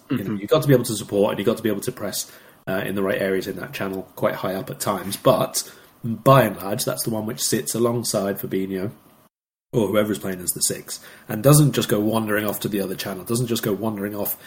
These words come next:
Speaker 1: into the final third. They've got to be able to cover behind Robertson and so on and so forth. And that's what Henderson's not been very, very good at. So I do think that he did aspects of that better against Man United, but doing so ninety minutes long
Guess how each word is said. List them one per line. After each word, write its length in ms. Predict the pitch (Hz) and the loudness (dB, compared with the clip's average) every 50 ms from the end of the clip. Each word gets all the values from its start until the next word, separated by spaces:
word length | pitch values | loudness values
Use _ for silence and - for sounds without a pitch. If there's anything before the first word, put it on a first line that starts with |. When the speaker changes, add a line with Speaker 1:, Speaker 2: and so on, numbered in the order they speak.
| - - - | -20 -12 -6
Speaker 1:
into 280 | - 113 110 107 - 123 | -2 -2 0 0 0 0
the 100 | 113 98 | 0 0
final 320 | - 107 104 95 92 92 | 0 0 -2 -2 -4 -6
third. 220 | - - 98 92 - | -4 -4 -4 -2 -2
They've 100 | 98 98 | 0 0
got 140 | 123 131 - | 0 2 2
to 60 | - | 0
be 60 | 120 | 0
able 120 | 107 104 101 | 0 0 -2
to 80 | - | -4
cover 240 | - - 110 101 98 | -4 -2 -2 -2 -4
behind 300 | 87 - 107 101 95 104 | -6 -6 -6 -6 -6 -4
Robertson 380 | 101 95 - - - - 98 98 | -6 -6 -6 -8 -8 -8 -8 -6
and 100 | 98 - | -4 -2
so 100 | 156 156 | 0 0
on 60 | 143 | 0
and 100 | 101 - | 0 -2
so 100 | - - | -6 -10
forth. 260 | - - - - - - - - - - - | -12 -14 -16 -16 -16 -18 -20 -20 -20 -12 -2
And 80 | - 120 | 4 6
that's 180 | 170 202 - - | 6 6 6 6
what 120 | 113 - | 4 4
Henderson's 380 | 151 147 139 127 - 123 110 123 | 4 4 4 4 4 2 0 0
not 120 | 123 120 | 0 0
been 120 | - 101 | 0 -2
very, 200 | 101 107 101 101 | 0 0 2 2
very 160 | 98 98 95 92 | 2 0 0 0
good 160 | 104 95 - | -2 -4 -4
at. 180 | - - - - - - - - | -6 -10 -14 -18 -20 -20 -8 -2
So 140 | - 117 120 | 0 2 4
I 100 | 131 127 | 4 6
do 180 | 131 175 185 156 | 8 8 8 8
think 180 | 180 160 143 | 6 2 0
that 120 | - 135 127 | 0 -2 -2
he 100 | 131 117 | 0 4
did 280 | - 120 117 110 - - - - - - _ _ _ _ _ _ _ - | 4 4 4 4 0 -6 -18 -20 -20 -20 _ _ _ _ _ _ _ 0
aspects 520 | 202 196 - - - 117 113 - - - | 0 2 2 2 0 0 -2 -2 -4 -8
of 120 | 101 98 101 | -8 -6 -8
that 240 | 101 104 - - - | -8 -8 -6 -2 -2
better 440 | 117 104 - - - 101 92 - - - | -2 -2 -2 -2 -2 -4 -4 -4 -8 -8
against 340 | - 104 - 104 98 - - | -6 -4 -4 -4 -4 -6 -6
Man 140 | 104 98 95 | -6 -6 -6
United, 480 | 95 92 92 98 104 - - 160 156 - - - - _ _ _ _ _ _ _ _ _ | -4 -4 -2 -2 0 2 0 0 0 -2 -14 -20 -20 _ _ _ _ _ _ _ _ _
but 180 | - 120 113 117 | 0 2 4 8
doing 240 | 139 147 156 143 127 | 8 8 8 8 6
so 340 | - - 113 117 117 - - - - | 4 4 2 2 2 0 -4 -8 -6
ninety 500 | 117 110 110 113 123 131 143 143 135 127 | -6 -4 0 4 6 8 8 6 6 4
minutes 280 | 113 113 107 101 98 107 | 0 -2 -2 -2 -2 -2
long 420 | 107 104 98 92 113 139 143 | 0 0 0 0 0 0 0